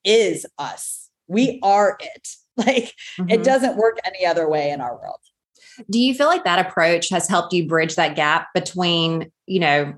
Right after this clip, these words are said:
Speaker 2: reaching out to those patients and to those who could use your, uh, your products, but also just, I don't know, seamlessly kind of works in that educational piece naturally? Is that, was that an angle that you took, or did it just kind of finally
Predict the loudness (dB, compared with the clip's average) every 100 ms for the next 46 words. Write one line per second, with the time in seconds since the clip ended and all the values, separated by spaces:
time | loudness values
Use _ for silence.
0 | _ -4 0 2 2 2 2 0 0 -2
1 | 0 -2 -2 -2 -4 -6 -6 -2 2 2
2 | 0 0 -2 0 0 0 -4 -8 0 0
3 | 2 0 0 -2 -14 -20 -20 _ -4 -2
4 | -2 -4 0 0 2 0 2 0 -4 -8
5 | -2 2 2 0 -4 0 2 2 2 2
6 | 2 0 -2 -12 _ -10 0 0 0 -6
7 | _ _ _ -2 2 0 0 0 2 0
8 | 2 0 0 2 2 2 0 0 2 0
9 | 0 -2 -2 -2 -4 0 -2 0 -2 0
10 | 0 -2 -4 -4 -6 -6 0 0 0 0
11 | 2 0 0 0 0 0 0 0 2 2
12 | 2 2 2 0 -2 0 -2 -2 -2 -2
13 | 2 0